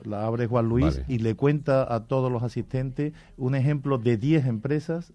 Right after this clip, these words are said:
Speaker 1: de municipios sevillanos que están teniendo éxito mundial. Pero éxito mundial, mm, grandísimo. Entonces, les dice que es posible. Luego viene un, un empresario de otro municipio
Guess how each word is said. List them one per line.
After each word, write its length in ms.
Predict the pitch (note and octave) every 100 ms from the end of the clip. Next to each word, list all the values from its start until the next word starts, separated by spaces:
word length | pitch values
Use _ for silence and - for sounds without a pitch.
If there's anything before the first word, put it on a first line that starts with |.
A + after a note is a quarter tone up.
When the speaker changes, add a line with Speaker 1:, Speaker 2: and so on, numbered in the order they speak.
| -
Speaker 1:
de 160 | A#2
municipios 760 | A2 G#2+ G2+ - C3 B2+ A#2+ G#2+
sevillanos 600 | B2 A2 G#2+ C3 D#3 F3 - - - -
que 80 | A2
están 200 | B2+ B2+
teniendo 300 | C3 C3+ C3+
éxito 280 | C3 A#2+ A#2
mundial. 340 | A2+ G2+ E2+ D#2+ - -
Pero 200 | - F#2+
éxito 300 | G#2 B2+ A#2
mundial, 420 | A#2 A2+ B2 D3
mm, 1120 | D#3+ D#3+ A2+ G#2+ G#2 A#2 - D3 C#3 - -
grandísimo. 580 | G#2 G#2 G#2 C3 - D#2+ D2+ _ C#3+ B2+ - - -
Entonces, 380 | G2+ A#2 B2+ D#3 D#3+ G#2
les 200 | G#2+ G2
dice 240 | A#2+ G#2+ A2+
que 100 | A2+
es 60 |
posible. 520 | G#2+ G#2+ D3 A#2+ F2 D#2+ - - - -
Luego 240 | A2+ C#3
viene 400 | C#3 D3 D#3+ E3 -
un, 600 | A#2+ B2 B2+ B2+ B2+ B2+
un 280 | B2 B2+ C3
empresario 680 | C3 C3 B2 D#3 D#3 D#3+ A#3 - - -
de 160 | F#2
otro 300 | A#2 D3+ C3
municipio 680 | A#2 A#2 A2 C3+ D#3+ D3 F3+